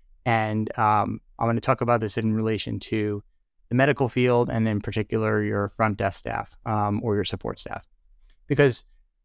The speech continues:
you know, you'd think the medical field, like, what's their marketing? Well, it's getting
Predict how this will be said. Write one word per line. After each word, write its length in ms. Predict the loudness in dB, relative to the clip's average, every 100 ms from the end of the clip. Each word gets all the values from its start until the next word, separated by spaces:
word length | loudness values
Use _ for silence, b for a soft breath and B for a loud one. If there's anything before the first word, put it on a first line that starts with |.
| -10
you 100 | 0
know, 80 | 4
you'd 180 | 4 4
think 320 | 2 2 0
the 80 | 0
medical 280 | 2 2 -2
field, 200 | -2 0
like, 120 | 2
what's 140 | 0 0
their 120 | 0
marketing? 360 | 0 -2 -2
Well, 120 | 0 0
it's 120 | 0
getting 360 | -2 0 -4